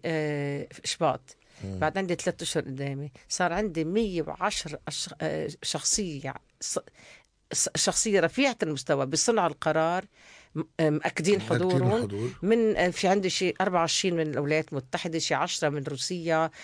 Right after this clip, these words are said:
Speaker 1: آه، والبقية طبعًا من المنطقة،
Speaker 2: نعم.
Speaker 1: من، من المنطقة العربية بعد ما
Speaker 2: شفت؟
Speaker 1: قلال، يعني، عرفت؟ بس، آه، بكرة بتشوف رح يكونوا شي ميتين وخمسين شخصية. ونحن ال إم تي في، آه،
Speaker 2: مم.
Speaker 1: شريك،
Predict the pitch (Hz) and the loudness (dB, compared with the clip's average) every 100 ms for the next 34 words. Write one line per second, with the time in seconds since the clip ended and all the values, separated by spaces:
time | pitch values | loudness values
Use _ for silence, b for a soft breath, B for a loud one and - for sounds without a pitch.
0 | B B - 170 165 175 156 156 170 165 | B B 2 4 6 4 2 2 2 2
1 | 180 165 156 147 147 147 156 - - - | 2 2 2 2 2 2 0 2 2 2
2 | - 156 - - 156 139 175 220 262 240 | 2 -2 -2 -2 2 2 2 0 2 0
3 | 196 214 214 226 196 190 156 - 127 233 | 2 2 2 2 2 0 -2 0 4 6
4 | 233 147 135 127 131 123 143 - 240 302 | 6 4 -2 -2 -4 -4 -6 2 2 2
5 | B B B B 151 165 170 - - 175 | B B B B -2 0 2 2 2 2
6 | 165 208 202 151 - 165 147 143 160 - | 2 2 0 0 -4 -4 -4 -6 -8 -4
7 | 180 170 143 165 156 190 165 160 156 - | -4 -2 -4 -6 -6 -4 -4 -6 -8 -6
8 | 160 143 - - 165 160 165 180 B B | -6 -6 -6 -4 -2 -2 -4 -8 B B
9 | B - 156 180 202 165 151 180 175 185 | B 0 2 2 0 0 0 -2 -2 -4
10 | 180 277 208 170 196 _ 120 156 147 147 | 0 0 0 -4 -10 _ -2 0 0 -2
11 | 143 160 170 180 185 | -2 0 0 0 -2